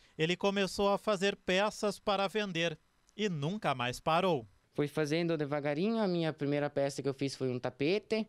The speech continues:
Speaker 2: Eu fazia, daí vinha gente aqui, achava bonito, daí eu já vendia, né?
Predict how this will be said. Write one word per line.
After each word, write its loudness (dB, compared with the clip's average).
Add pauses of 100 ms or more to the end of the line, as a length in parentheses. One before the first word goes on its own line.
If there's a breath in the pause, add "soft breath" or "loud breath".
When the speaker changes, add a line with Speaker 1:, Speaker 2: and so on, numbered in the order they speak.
Speaker 2:
Eu 0
fazia, -2
daí 0
vinha 0
gente -2
aqui, -2
achava -2
bonito, -2
daí 0
eu 2
já -2
vendia, 0
né? -8